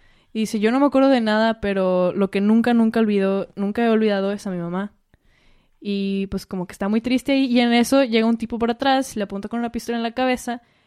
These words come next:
y le dice, "No, pues, dame tu dinero." Y le dice, "No, pues, ahí está en mi carro. Agarra la cartera."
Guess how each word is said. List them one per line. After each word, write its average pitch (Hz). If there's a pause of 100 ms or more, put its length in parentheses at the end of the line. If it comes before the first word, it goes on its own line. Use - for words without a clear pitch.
(160)
y 202
le 208
dice, 196
"No, 202
pues, 226
dame 214
tu 247
dinero." 185 (140)
Y 208
le 190
dice, 190
"No, 262
pues, -
ahí 226
está 233
en 240
mi 247
carro. - (480)
Agarra 190
la 214
cartera." -